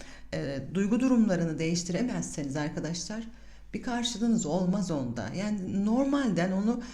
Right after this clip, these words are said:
farklı bir yere taşımanız gerekiyor ki duyguları yükselsin, size anlam yüklesin, sizinle bir yaşam düşlesin, sizinle olmaya hevesli olsun.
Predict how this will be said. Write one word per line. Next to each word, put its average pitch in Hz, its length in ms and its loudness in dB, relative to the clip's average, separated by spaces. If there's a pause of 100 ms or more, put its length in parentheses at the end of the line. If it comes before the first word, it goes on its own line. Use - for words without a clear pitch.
(180)
farklı 226 400 0
bir 208 40 2
yere 214 200 2
taşımanız 139 580 -4
gerekiyor 175 580 0
ki 175 220 -2 (460)
duyguları 208 460 2
yükselsin, 202 680 -4
size 156 260 -4
anlam 180 420 2
yüklesin, 196 520 -4
sizinle 170 440 -2
bir 165 60 -2
yaşam 175 460 0
düşlesin, 190 640 -4 (240)
sizinle 180 340 0
olmaya 180 380 2
hevesli 143 540 -4
olsun. 190 500 -2